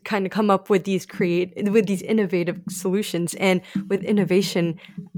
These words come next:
creativity is a m-, huge, huge part of that, right? So I feel like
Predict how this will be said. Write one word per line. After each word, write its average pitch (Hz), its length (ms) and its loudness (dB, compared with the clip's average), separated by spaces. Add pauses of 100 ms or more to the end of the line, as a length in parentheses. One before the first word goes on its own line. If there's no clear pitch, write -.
(160)
creativity 208 800 2
is 180 320 0
a 170 280 -2
m-, 165 380 -8 (420)
huge, 254 600 4
huge 170 320 -4
part 175 260 0
of 170 120 -2
that, - 280 -8 (320)
right? 190 240 2
So 196 420 4 (840)
I 226 80 4
feel 311 240 2
like 320 340 4